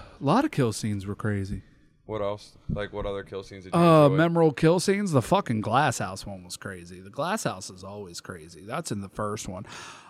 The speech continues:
Speaker 1: I don't know if he has the same house in this one, though.
Speaker 2: Did it look different?
Speaker 1: I mean, no. It didn't look different. But why wouldn't you relocate when someone knows where you live and broke into your house?
Speaker 2: I don't know. I feel like if someone robbed me today, I'd still live here tomorrow.
Speaker 1: Really?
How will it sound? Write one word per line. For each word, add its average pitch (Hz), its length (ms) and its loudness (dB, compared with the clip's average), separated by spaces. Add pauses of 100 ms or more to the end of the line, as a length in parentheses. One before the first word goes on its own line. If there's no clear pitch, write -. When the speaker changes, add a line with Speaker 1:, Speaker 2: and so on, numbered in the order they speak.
Speaker 1:
I 226 80 8
don't 339 160 8
know 381 180 6
if 294 60 4
he 320 60 8
has 277 180 10
the 262 80 6
same 226 240 4
house 208 480 8
in 98 80 0
this - 240 -12
one, 98 160 -12
though. 95 280 -14 (360)
Speaker 2:
Did 110 100 -4
it 104 60 -4
look 104 180 -4
different? - 360 -6 (560)
Speaker 1:
I 269 120 10
mean, 185 240 8
no. 110 360 4 (420)
It 165 80 12
didn't 139 180 12
look 113 160 8
different. 110 420 -4
But 151 120 10
why 156 220 10
wouldn't 226 260 10
you 190 80 8
relocate 151 680 6
when 117 120 2
someone 131 300 6
knows 131 220 8
where 127 140 0
you 123 100 -2
live - 400 -2 (460)
and 127 120 6
broke 123 220 2
into 123 120 6
your 117 140 4
house? 131 400 -2 (1120)
Speaker 2:
I 160 160 -4 (120)
don't 117 180 -4
know. 107 100 -2
I 131 100 2
feel 175 120 -6
like 156 220 2
if 131 100 -2
someone 127 320 -4
robbed 107 500 -2
me 110 220 -6
today, 110 380 -2
I'd 101 260 -2
still 117 260 -4
live 104 220 -2
here 104 160 -2
tomorrow. 98 640 -4
Speaker 1:
Really? 160 340 12